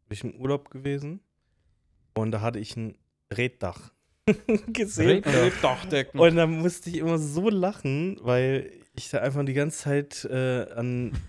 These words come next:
Speaker 1: deine Geschichte
Speaker 2: <laughs>
Speaker 1: denke mit, mit dem Reetdach und du uns einfach tagelang auf den Sack gingst
Speaker 3: <laughs> Oh.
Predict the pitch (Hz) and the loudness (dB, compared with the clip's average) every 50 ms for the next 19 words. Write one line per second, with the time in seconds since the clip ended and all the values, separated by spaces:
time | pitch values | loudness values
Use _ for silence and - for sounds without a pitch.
0 | - 135 - - 135 135 143 143 139 139 139 - 170 156 143 - - 107 120 120 | -2 0 2 4 6 6 6 4 2 0 0 0 0 0 -2 -4 -4 -2 0 0
1 | 120 120 120 - 139 143 151 156 160 151 113 120 135 135 131 - - - - - | 0 0 -2 -2 0 0 2 2 2 2 0 -2 -4 -6 -6 -6 -10 -18 -10 -6
2 | 139 139 127 131 127 131 117 131 151 156 151 - 104 98 123 135 - - - 120 | -4 -4 -2 -2 -2 0 0 0 0 0 0 -2 -2 -2 -2 -4 -6 -10 -8 -4
3 | 131 131 123 127 127 120 127 - - - 139 131 131 123 135 143 - - 131 - | -4 -4 -2 -4 -6 -6 -8 -10 -8 -8 -6 -6 -4 -4 -4 -4 -4 -8 -10 -10
4 | - - - 139 151 185 185 202 190 170 151 143 135 131 135 143 - - 131 131 | -8 -4 -2 -2 0 0 0 2 2 2 2 0 0 0 -2 -2 -2 -2 -2 -2
5 | - - - 120 120 120 123 127 165 - - - - 117 107 117 147 180 - - | -2 -4 -6 -4 -4 -2 0 0 0 0 -2 -4 -2 0 0 2 0 0 -4 -8
6 | - - - - | -12 -4 0 0